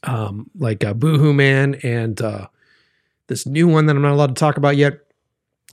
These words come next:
I'm literally mixing six K with four eighty,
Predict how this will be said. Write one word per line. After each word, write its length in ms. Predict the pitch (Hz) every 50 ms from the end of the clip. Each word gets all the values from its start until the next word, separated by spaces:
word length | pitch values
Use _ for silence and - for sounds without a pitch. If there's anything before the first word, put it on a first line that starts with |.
| _
I'm 120 | - - 165
literally 340 | 160 180 175 165 160 165 151
mixing 340 | 147 151 147 - 147 123
six 400 | - - - - - 135 - -
K 460 | - - 156 143 139 135 135 127 113 _ _ _ _ _ _ _ _ -
with 160 | 113 - -
four 400 | _ - 151 147 135 131 123 123
eighty, 440 | 120 120 117 120 117 117 117 104